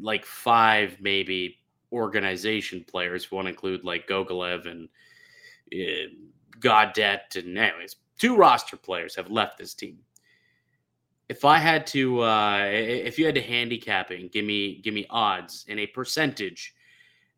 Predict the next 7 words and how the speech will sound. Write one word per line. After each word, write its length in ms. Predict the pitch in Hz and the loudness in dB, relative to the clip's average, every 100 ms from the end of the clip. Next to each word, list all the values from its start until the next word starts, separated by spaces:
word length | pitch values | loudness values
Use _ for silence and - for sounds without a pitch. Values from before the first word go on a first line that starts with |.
| _ | _
the 260 | 113 135 - | -4 -4 -2
odds 480 | 135 147 156 156 127 | 2 4 4 2 -2
that 440 | 120 117 113 110 - - - _ _ _ _ _ _ _ _ _ _ _ _ _ _ _ | 0 2 0 -2 -8 -10 -18 _ _ _ _ _ _ _ _ _ _ _ _ _ _ _
there 240 | 127 127 120 | -4 -2 -2
is 100 | - | -4
still 360 | - 123 117 | -4 -2 -2
one 560 | 104 113 123 131 139 127 | -4 -2 0 0 -2 -6